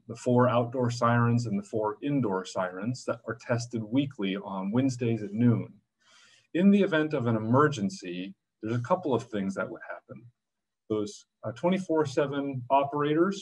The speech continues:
would verify there was a real issue and activate the system. The sirens would go off. A series of calls would be made to emergency responders, including, um, the King County Emergency, Office of Emergency Management,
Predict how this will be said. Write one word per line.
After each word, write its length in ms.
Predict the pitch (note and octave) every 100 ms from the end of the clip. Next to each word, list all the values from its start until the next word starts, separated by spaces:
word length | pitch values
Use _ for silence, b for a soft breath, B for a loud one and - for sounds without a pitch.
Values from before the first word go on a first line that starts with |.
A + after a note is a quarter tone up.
| A#2
would 160 | A2 G2+
verify 380 | A2+ A#2+ A#2+ B2
there 260 | A#2 A2 G#2
was 100 | A2+
a 100 | A2
real 140 | A2+ A2+ B2+
issue 240 | A#2+ D#3 D3+
and 80 | B2+ B2
activate 360 | A#2+ A2 A2+ A2+
the 100 | - -
system. 500 | A2 - F#3 G3+ G3+ _ _ _ _ _ _ -
The 60 | G2
sirens 420 | C#3+ D3 D#3 A#2 -
would 120 | G2 G2
go 60 | F2+ F2+
off. 160 | - - - _ _ _ _ A#2+
A 0 | C3
series 240 | D3 C#3+
of 140 | B2+ A#2+ -
calls 320 | D#3 D#3+ F3 E3+
would 140 | C3+ C#3
be 60 | C3+
made 160 | C3+ C3+ B2
to 60 | A#2 A2 A2
emergency 520 | A2 C3 D3 D3 D#3 D3+
responders, 720 | D3+ - A2+ G#2 G#2 B2+ D3 - - _ _ _ A#2+
including, 500 | - - C#3+ C#3 C#3 C3+ B2 A#2
um, 260 | A2 G#2 G2+ G2+ - _ - _ A#2
the 100 | A2 G#2 G#2
King 140 | D3
County 320 | C3 C3+ C3 A#2+
Emergency, 540 | A#2 B2 A#2+ A#2+ A#2+ A2+ A2+ B2+
Office 220 | B2 A#2
of 80 | A#2
Emergency 500 | A2 A#2+ A#2+ - A2 G2+ B2
Management, 500 | D#3 C#3+ D#3 D#3